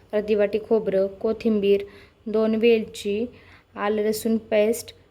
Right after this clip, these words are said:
कांदा लसूण मसाला, गरम मसाला, हळद आणि मीठ. आपण, अ,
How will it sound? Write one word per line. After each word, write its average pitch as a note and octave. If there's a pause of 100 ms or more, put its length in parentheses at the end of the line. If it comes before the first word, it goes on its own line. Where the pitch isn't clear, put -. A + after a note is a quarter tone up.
(540)
कांदा A#3
लसूण A3+
मसाला, A3
गरम A#3
मसाला, G#3
हळद A3+ (640)
आणि G3+
मीठ. A3 (1500)
आपण, A#3+ (580)
अ, G#3